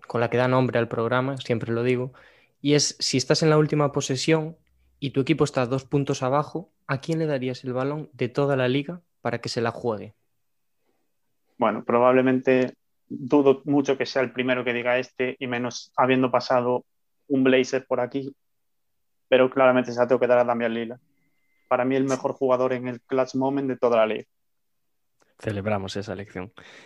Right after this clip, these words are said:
Speaker 3: Después de esta pequeña introducción para conocerte un poco y conocer tus gustos de, sobre la N B A, vamos a pasar a una ronda de preguntas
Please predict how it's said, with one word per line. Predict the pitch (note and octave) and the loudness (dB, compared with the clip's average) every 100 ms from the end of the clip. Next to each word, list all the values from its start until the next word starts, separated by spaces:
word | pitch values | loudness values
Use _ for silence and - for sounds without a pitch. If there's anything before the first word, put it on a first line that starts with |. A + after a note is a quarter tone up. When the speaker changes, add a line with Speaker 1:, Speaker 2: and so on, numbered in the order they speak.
| - - - - _ - B2+ | -20 -20 -20 -20 _ -12 -8
Speaker 3:
Después | B2 D3+ D3 | -4 -2 -2
de | D3 C#3+ B2+ A#2+ A2+ | 0 0 0 -2 -4
esta | A2+ A2+ G#2+ G#2 G#2 | -6 -6 -4 -4 -4
pequeña | G#2+ A2 A2 | -6 -4 -4
introducción | G2+ G2+ G#2 G#2+ | -4 -4 -2 -2
para | G#2 F#2+ | -2 -4
conocerte | F#2 F#2+ G2+ A2 G#2+ | -6 -8 -6 -4 -2
un | G#2 | 0
poco | G#2+ - F#2 F2 F2 | 0 0 -2 -2 -4
y | F#2+ | -4
conocer | F#2+ G2+ A2+ | -2 0 2
tus | A#2+ A2+ | 2 6
gustos | C3+ C3+ - A2 B2 | 6 6 4 2 2
de, | A2+ G2 F#2+ F#2+ | 0 0 -2 -4
sobre | - G2+ | -2 2
la | A2+ | 4
N | B2 | 4
B | B2+ A#2+ | 4 2
A, | A#2 | 2
vamos | A#2 C3 C3 | 2 0 0
a | |
pasar | B2 - B2+ | -2 -2 0
a | B2 A#2 | 2 2
una | A2+ | 0
ronda | A#2+ A2+ A2+ | 0 2 0
de | |
preguntas | A2 A#2 C#3 C#3+ E3 - | 2 0 0 -2 -6 -8